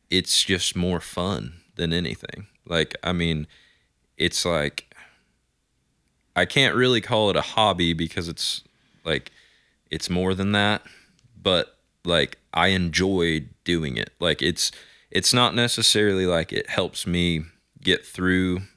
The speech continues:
these moments in life and whatnot, um, 'cause I think there's more to do than just write words and stuff. Um, but it,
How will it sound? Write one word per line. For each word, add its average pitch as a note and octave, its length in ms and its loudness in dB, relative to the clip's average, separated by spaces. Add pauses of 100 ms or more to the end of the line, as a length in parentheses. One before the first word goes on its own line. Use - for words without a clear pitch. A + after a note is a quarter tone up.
these F2 440 -2
moments E2+ 480 -4
in E2 120 -2
life D#2+ 480 -2
and E2 120 -8
whatnot, F2 640 -2
um, D2+ 400 -4 (440)
'cause E2+ 120 -6
I E2+ 100 2
think E2 260 -6
there's D#2+ 260 -4
more E2 320 0
to - 160 -8
do E2 340 -2
than D#2+ 220 -6
just D2+ 340 -4 (180)
write D#2+ 320 0
words F2+ 560 -2
and F#2+ 160 -2
stuff. - 600 -2
Um, D#2+ 400 -2 (960)
but F2 540 -2 (1120)
it, F2+ 260 0